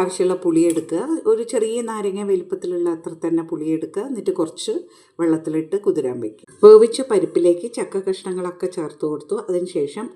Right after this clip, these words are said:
ഒരു ടീസ്പൂൺ മുളക് പൊടി ചേർത്ത്, കുറച്ച് മഞ്ഞൾപ്പൊടി, ആവശ്യത്തിന് ഉപ്പ്. ഇനി ചക്ക വേവിച്ചെടുക്കുക. ചക്ക കഷ്ണങ്ങളൊക്കെ നന്നായി വെന്തോ നോക്കുക. അതിനുശേഷം നമുക്ക് പുളി പിഴിഞ്ഞ് ഒഴി-,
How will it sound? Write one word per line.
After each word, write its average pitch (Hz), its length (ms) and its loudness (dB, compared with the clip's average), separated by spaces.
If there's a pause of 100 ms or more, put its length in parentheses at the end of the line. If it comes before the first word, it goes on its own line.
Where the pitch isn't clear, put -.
ഒരു 247 140 4 (100)
ടീസ്പൂൺ 180 460 -2 (140)
മുളക് 156 320 0
പൊടി 151 200 -2
ചേർത്ത്, 139 200 -10 (520)
കുറച്ച് 202 520 4
മഞ്ഞൾപ്പൊടി, 156 540 2 (100)
ആവശ്യത്തിന് 185 600 4
ഉപ്പ്. - 320 -6 (2000)
ഇനി 240 140 6 (200)
ചക്ക 202 320 0
വേവിച്ചെടുക്കുക. 143 640 2 (1400)
ചക്ക 220 280 2
കഷ്ണങ്ങളൊക്കെ 220 640 4 (100)
നന്നായി 196 460 4
വെന്തോ 175 320 2 (160)
നോക്കുക. 160 320 -2 (200)
അതിനുശേഷം 214 640 2
നമുക്ക് 196 220 -4 (100)
പുളി 240 280 0
പിഴിഞ്ഞ് 165 400 4
ഒഴി-, 208 120 0